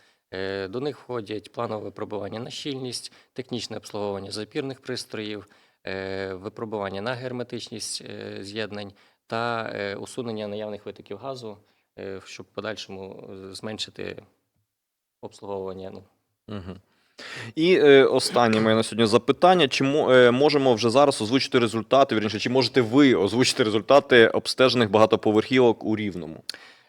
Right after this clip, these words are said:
Speaker 1: Е, так, роботи почали проводитися з березня місяця. На даний момент, е, тільки в місті Рівне, але в подальшому будемо обслуговувати, е, в інших містах області.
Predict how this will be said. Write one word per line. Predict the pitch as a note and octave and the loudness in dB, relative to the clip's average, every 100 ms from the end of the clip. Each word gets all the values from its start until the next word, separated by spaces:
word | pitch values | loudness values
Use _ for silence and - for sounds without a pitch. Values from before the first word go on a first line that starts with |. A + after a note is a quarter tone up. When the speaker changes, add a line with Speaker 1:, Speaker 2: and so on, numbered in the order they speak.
| _ | _
Speaker 1:
Е, | A2+ A2 | -8 -6
так, | A#2+ G2 A#2 | -4 -6 -6
роботи | A#2+ - - | -6 -6 -8
почали | B2 - B2+ | -8 -4 -4
проводитися | - A#2+ A#2 G#2+ A2 A#2 G#2+ | -2 -4 -2 -4 -8 -6 -6
з | |
березня | G#2 A2+ A2+ C3 | -4 -4 -4 -8
місяця. | D#3 F3 D3 - B2+ A#2 G#2+ | -10 -10 -10 -8 -6 -4 -4
На | A2 | -4
даний | B2 A#2 A2+ | -4 -4 -4
момент, | A2 A2 G2+ - | -4 -4 -6 -10
е, | - G#2 G2+ G2+ G#2 G#2 G2+ | -10 -8 -8 -8 -10 -12 -12
тільки | - G2 A2 | -10 -8 -8
в | G2 | -8
місті | G#2 - - A2 | -8 -8 -8 -8
Рівне, | D3+ D3+ C3+ A#2 | -8 -8 -8 -8
але | G#2 | -10
в | - | -8
подальшому | A#2 A#2 G2 A2+ G#2 | -6 -6 -8 -10 -12
будемо | G2 G2 G2 | -10 -12 -12
обслуговувати, | G2 G#2+ G2+ F#2+ F#2+ - | -16 -12 -10 -8 -10 -12
е, | G#2 - G2 F#2+ | -14 -12 -14 -14
в | |
інших | A#2 - - C#3+ | -12 -12 -12 -12
містах | - C3 - | -10 -10 -10
області. | A#2+ A#2 - | -12 -12 -14